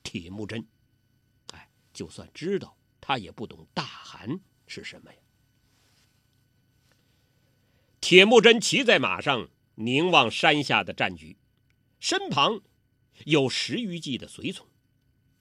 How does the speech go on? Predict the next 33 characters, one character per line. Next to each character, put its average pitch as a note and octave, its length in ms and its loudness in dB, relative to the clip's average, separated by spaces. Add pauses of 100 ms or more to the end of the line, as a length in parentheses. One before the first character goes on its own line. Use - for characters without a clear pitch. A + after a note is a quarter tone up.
(100)
过 - 160 0
了 G#2+ 80 -8
一 F#2+ 100 -14
会 - 140 -20
儿， - 80 -20 (800)
那 B2 80 -4
个 G#2+ 100 -4
身 D3+ 220 -4
披 C#3+ 160 -6
红 C3 240 -8
色 C#3+ 160 -4
斗 E2 240 -18
篷 B2+ 140 -10
的 D3 80 -6
少 A#2 220 -4
年 G2 240 -10 (580)
纵 C#4+ 240 2
马 A2 160 0
上 A#3+ 220 -2
山 F3+ 220 -2 (840)
：“父 - 240 -14
王， - 220 -18 (600)
敌 E3 200 0
人 D3 180 6
人 C3 140 4
数 C#3 180 -4
多， D3+ 280 -4 (400)
咱 - 180 -4
们 D3+ 100 0
退 C4+ 180 0
一 A2 120 -2
下 - 180 -8
吧。” - 200 -18